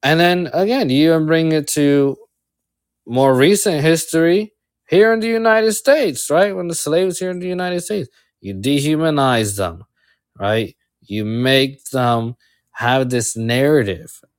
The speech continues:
as an entire population of being inferior, so that, one, no one feels bad as to what's happening to them, right? Because, hey, I mean, they weren't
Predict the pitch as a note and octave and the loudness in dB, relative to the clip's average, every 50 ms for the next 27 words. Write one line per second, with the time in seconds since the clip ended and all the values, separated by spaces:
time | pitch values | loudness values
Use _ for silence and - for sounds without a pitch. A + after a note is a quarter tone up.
0 | _ _ G2+ G2+ G2 G2 G2+ G2 G2 G2 F#2+ - - - A#2+ A#2 A#2+ A#2+ A2 - | _ _ -6 -6 -6 -6 -6 -8 -8 -8 -8 -10 -6 -4 -4 -2 -2 -2 -4 -6
1 | - A2 G#2+ G#2 - A2 A2+ B2 C3+ C#3 - - G#2 G2 - D#2+ F#2+ F#2 F2+ G2 | -6 -6 -6 -6 -8 -10 -10 -8 -8 -8 -8 -10 -12 -12 -10 -12 -12 -12 -12 -10
2 | G2 A2 A#2+ C3 C3+ C3 A#2+ A2+ - G2 G2 G2 - - - - G3 A#3+ G3+ A2+ | -6 -4 -2 -2 -2 -2 -4 -4 -6 -8 -12 -12 -14 -8 -6 -4 -4 -2 -2 -4
3 | F#2 E2 - - _ _ _ _ _ _ _ _ _ _ _ _ _ - - - | -4 -6 -10 -16 _ _ _ _ _ _ _ _ _ _ _ _ _ -8 -4 -2
4 | - B2+ B2 A#2 A2 G#2+ - - - F#2 F#2 G#2 B2+ - A#2+ F#2 F2 F#2+ A#2 C3+ | -2 2 2 2 2 2 0 -4 -10 -6 -2 0 2 2 2 0 -2 -4 -10 -12
5 | - _ _ F2+ - _ _ _ _ _ _ _ _ _ - F#2 F#2+ G2+ G2+ A2+ | -14 _ _ -20 -20 _ _ _ _ _ _ _ _ _ -16 -12 -8 -4 -2 0
6 | B2+ C#3 C#3 C3+ A#2+ A2 G#2 - A#2 A2 G#2 G2 F#2 F#2+ G2+ G2+ A2 A2 G#2 G2 | 2 2 2 0 0 -2 -4 -4 -2 -2 -2 -2 -2 0 0 2 2 4 2 0
7 | F#2+ F#2+ F2 - - - F#2 F2+ G2 G2 F#2+ - - - G#2 G#2 G#2+ G#2 - G2+ | 0 -2 -6 -6 -6 -8 -8 -8 -8 -8 -8 -8 -6 -4 -2 -2 -2 -4 -8 -14
8 | F#2 F2 E2 D#2+ - F#2+ F2 F2 F2+ G2+ C3 C#3 - _ _ _ _ _ _ _ | -14 -14 -12 -12 -10 -10 -10 -10 -10 -12 -12 -14 -16 _ _ _ _ _ _ _
9 | _ _ _ _ _ _ G2 F#2+ F#2+ G2 G2+ E2 F2+ F#2+ F#2 - G2 F#2+ F#2 F#2 | _ _ _ _ _ _ -4 -2 0 0 -2 -2 -6 -10 -8 -4 -2 0 0 0
10 | F2+ - - - _ _ _ _ _ _ _ _ - G2+ A#2 C3+ B2+ G2 F#2 F2+ | -2 -4 -8 -10 _ _ _ _ _ _ _ _ -2 0 2 2 2 0 -2 -4
11 | F#2 F#2+ F#2+ F#2+ F#2+ F#2+ F#2 F2+ F2 F2 - _ _ _ _ _ _ _ - F2 | -4 -4 -4 -4 -4 -6 -6 -8 -10 -12 -18 _ _ _ _ _ _ _ -10 -8
12 | E2+ F2 F2 F2+ G2+ A2+ A#2 A#2+ A#2+ A#2 A2+ A2+ A2 - - | -6 -6 -4 0 2 2 4 4 2 2 0 0 -2 -6 -10